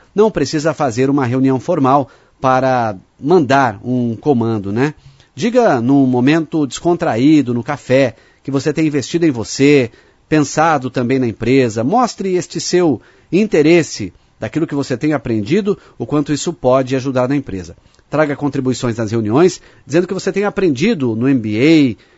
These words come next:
que daquela forma você pode trazer melhores resultados pra empresa. Isso tudo de maneira sutil, né? Se espera um reconhecimento financeiro ao concluir o M B A, seja clara, mas isso não é uma garantia de que vai receber.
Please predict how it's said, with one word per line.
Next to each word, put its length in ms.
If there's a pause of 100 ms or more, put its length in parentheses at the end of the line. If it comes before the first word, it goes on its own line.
que 80
daquela 280
forma 260
você 200
pode 600 (300)
trazer 280
melhores 360
resultados 460
pra 120
empresa. 760
Isso 220
tudo 420
de 120
maneira 280
sutil, 440
né? 280
Se 140
espera 360
um 80
reconhecimento 640
financeiro 640 (220)
ao 140
concluir 400
o 40
M 120
B 260
A, 60
seja 280
clara, 440 (260)
mas 180
isso 220
não 80
é 40
uma 140
garantia 400
de 80
que 100
vai 120
receber. 480